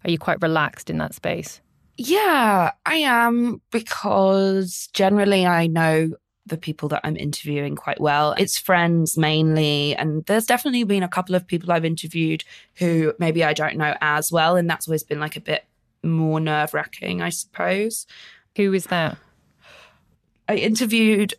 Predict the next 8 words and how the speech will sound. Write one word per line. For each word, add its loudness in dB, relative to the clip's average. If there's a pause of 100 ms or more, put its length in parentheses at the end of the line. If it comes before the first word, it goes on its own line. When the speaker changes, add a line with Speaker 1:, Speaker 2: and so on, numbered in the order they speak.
(360)
Speaker 2:
the 0
director 2
Edgar 0
Wright 0 (500)
a -10
few -2
weeks -2
ago, 0